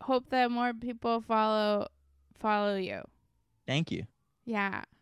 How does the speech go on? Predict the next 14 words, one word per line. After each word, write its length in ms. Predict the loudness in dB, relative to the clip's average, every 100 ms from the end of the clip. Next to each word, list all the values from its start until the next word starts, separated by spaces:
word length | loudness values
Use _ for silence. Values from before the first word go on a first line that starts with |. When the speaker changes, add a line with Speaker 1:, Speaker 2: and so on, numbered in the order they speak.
| _ -8
Speaker 1:
I 80 | -4
wanna 300 | -2 -2 -6
see 220 | -4 -4
it 180 | -4 -6
get 240 | -6 -6
really 320 | -4 -2 -2
big. 600 | -4 -2 -2 -2 -4 -10 _ _
Um, 580 | -2 -2 -2 -4 -8 -10 -16 _ _ _ -20 _ _ -4
and 160 | 2
then 120 | 4
I 100 | 6
wanna 320 | 6 6 4 2
see, 140 | 0
ooh, 300 | 4 6 6